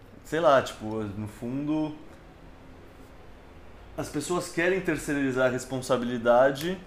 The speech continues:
e aí, querendo ou não, eu entendo a crítica do pessoal que é religioso e tudo mais, que num mundo sem religião você acaba acreditando no Deus Estado,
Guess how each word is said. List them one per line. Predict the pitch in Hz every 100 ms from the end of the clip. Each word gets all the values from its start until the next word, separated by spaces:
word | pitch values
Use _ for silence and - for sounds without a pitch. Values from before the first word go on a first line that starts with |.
| - -
e | 131 131
aí, | 123 127 143 139 - -
querendo | 143 135 139 143
ou |
não, | 139 139 139 139 131 - - - - - - -
eu | 123
entendo | 127 107 143 156
a | 143
crítica | - 135 131 -
do | 127 127
pessoal | 131 - 135 127 123
que | - 131 123 120 120 - -
é | 117 117 117 110 110 104 - -
religioso | 117 120 107 120 131 127
e |
tudo | 123 127
mais, | 127 127 143 -
que | 165
num | 151
mundo | 143 143 156 151
sem | 147 147
religião | 139 139 143 131 127 135 160
você | 165 -
acaba | 156 156 143 147
acreditando | 147 147 139 135 - 143 147
no | 147 139
Deus | 143 135
Estado, | 143 - 143 160 101 95